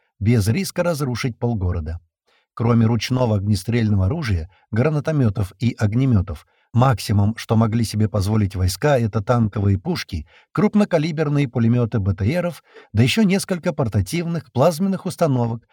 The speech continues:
приобретённых в своё время в Морее. Но этого оказалось недостаточно.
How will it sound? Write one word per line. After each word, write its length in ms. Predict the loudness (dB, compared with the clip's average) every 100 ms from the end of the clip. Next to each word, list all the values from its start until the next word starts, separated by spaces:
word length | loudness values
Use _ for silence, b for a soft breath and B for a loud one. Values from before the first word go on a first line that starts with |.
| b b
приобретённых 800 | 2 4 4 2 0 -2 -2 -6
в 40 | -8
своё 320 | -6 -4 -2
время 420 | 0 0 0 -2 -2
в 100 | 2
Морее. 600 | 2 2 -2 -4 -8 -14 _ _ _ _ _ _ _ _ _ -2
Но 120 | 2
этого 260 | 2 2 2
оказалось 460 | 0 -2 -4 -4
недостаточно. 840 | -6 -6 -6 -4 -4 -6 -8 -10